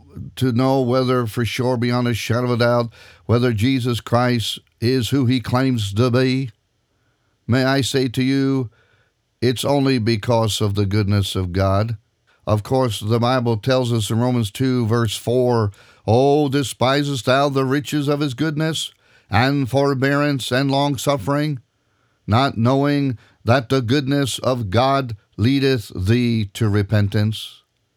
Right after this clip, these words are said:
Yes, indeed, it's the goodness of God that you even have an opportunity to consider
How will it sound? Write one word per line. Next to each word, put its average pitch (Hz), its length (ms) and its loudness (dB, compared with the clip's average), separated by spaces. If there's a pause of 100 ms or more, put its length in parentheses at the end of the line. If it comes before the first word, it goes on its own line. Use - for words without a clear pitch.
(840)
Yes, 131 320 0
indeed, 117 580 2 (220)
it's - 280 -4
the 147 140 -2
goodness 123 640 -2
of 113 260 -4
God 127 460 0 (500)
that 143 360 0
you 160 80 0
even 165 260 0
have 156 320 2
an 160 80 0
opportunity 156 640 0
to 147 120 -6
consider 165 920 0